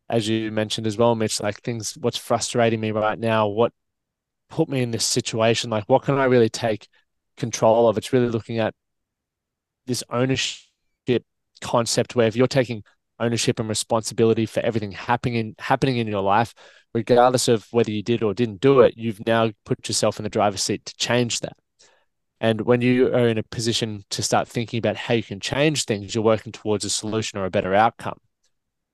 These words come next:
And there's no better place to start than from that, because then you can start diving into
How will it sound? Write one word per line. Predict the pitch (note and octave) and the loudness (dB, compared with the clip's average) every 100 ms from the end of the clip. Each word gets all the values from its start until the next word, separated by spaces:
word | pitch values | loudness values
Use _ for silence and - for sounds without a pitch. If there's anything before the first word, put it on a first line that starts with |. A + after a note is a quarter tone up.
| _ | _
And | - A2 G#2 | -2 0 -2
there's | F#2+ A#2+ A2 | 4 4 4
no | A#2+ B2 B2 | 2 2 4
better | A#2+ A2 G#2 G2 C3 _ _ | 6 6 2 0 -16 _ _
place | - B2 G#2+ - | -4 -4 -2 -6
to | |
start | G#2+ - - G#2+ G2 | -4 -4 0 2 2
than | A2+ G#2 | -2 -8
from | - G#2 | -10 -4
that, | A2 A2+ | -2 -2
because | A#2 - A2 | -4 -6 -2
then | A2 A2 | -2 -2
you | |
can | G#2 A2 | -6 -8
start | - G#2 F2 | -2 -2 0
diving | G#2+ G#2 G#2+ | 0 0 -2
into | G#2 - G#2 | -6 -4 -4